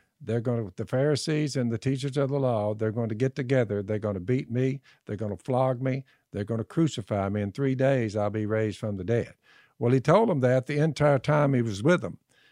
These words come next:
When it gets to the empty tomb after he died, and Peter and John, who had been with him for three years,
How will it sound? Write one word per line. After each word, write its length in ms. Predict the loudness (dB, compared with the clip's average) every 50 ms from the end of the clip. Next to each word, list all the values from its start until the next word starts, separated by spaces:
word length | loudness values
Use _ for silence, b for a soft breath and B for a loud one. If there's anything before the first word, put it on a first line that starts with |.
| _ _ _ -4
When 140 | 0 2 2
it 140 | 2 4 4
gets 240 | 4 4 4 2
to 160 | 2 2 2 4
the 220 | 4 2 2 2
empty 340 | 2 2 2 2 0 0 0
tomb 680 | 0 0 0 2 2 4 4 4 2 2 0 -2 -4 -6 -8 -4
after 360 | -2 -2 -2 -2 -2 -2 0
he 160 | 0 0 0
died, 600 | 2 4 4 4 4 4 2 0 -2 -6 -12 -16 _ _ _ _ _ _ _ _ -20 _ _ _ _
and 260 | 2 2 2 4 6 6
Peter 460 | 8 8 10 10 10 10 10 8 6
and 320 | 4 4 4 4 4 4
John, 560 | 6 6 8 8 8 8 8 8 6 6 4
who 160 | 4 6 6 8
had 180 | 8 6 6
been 260 | 6 4 6 6 4
with 200 | 4 4 6 6
him 160 | 6 4 4 2
for 220 | 0 0 0 0
three 400 | 0 -2 -2 2 4 4 4 4
years, 720 | 4 6 6 8 8 8 6 4 2 2 0 -2 -6 -10